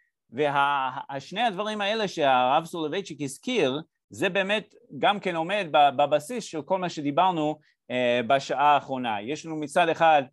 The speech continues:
את הניסיון המדעי-רפואי, שמטרתו למעט, אה, ככל האפשר את כוחו של המוות, זה, זה מה שהגדיר הת-, הרב זקס, התפקיד של המדע, להבין מחלה, אם, אם בר-, ברצוננו לרפ-, ל-,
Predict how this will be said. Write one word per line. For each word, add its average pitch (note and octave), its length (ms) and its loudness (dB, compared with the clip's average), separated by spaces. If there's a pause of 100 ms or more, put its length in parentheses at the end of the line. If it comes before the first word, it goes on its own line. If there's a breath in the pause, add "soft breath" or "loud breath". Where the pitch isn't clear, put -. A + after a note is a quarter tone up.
(420)
את C#3+ 120 -2
הניסיון D3 760 -2
המדעי-רפואי, D3 1080 -2
שמטרתו C#3+ 800 -4
למעט, C3+ 480 -4 (240)
אה, A2+ 240 0
ככל - 260 -4
האפשר B2+ 420 2
את A#2+ 60 -4
כוחו C3 320 -6
של A#2+ 180 -6
המוות, B2+ 500 0
זה, D#3+ 220 0
זה D#3 180 -2 (100)
מה D3 120 -2
שהגדיר C#3+ 600 -4
הת-, C3+ 380 -2
הרב A2+ 500 0
זקס, D3 400 -2 (260 soft breath)
התפקיד D3 760 -2
של C3+ 180 -2
המדע, A#2+ 480 2 (520)
להבין B2+ 440 -2
מחלה, D#3+ 540 2
אם, C#3 120 -2
אם A#2+ 260 -8
בר-, A2+ 220 -2
ברצוננו B2 640 -4
לרפ-, A2 420 -2
ל-, G#2+ 280 -4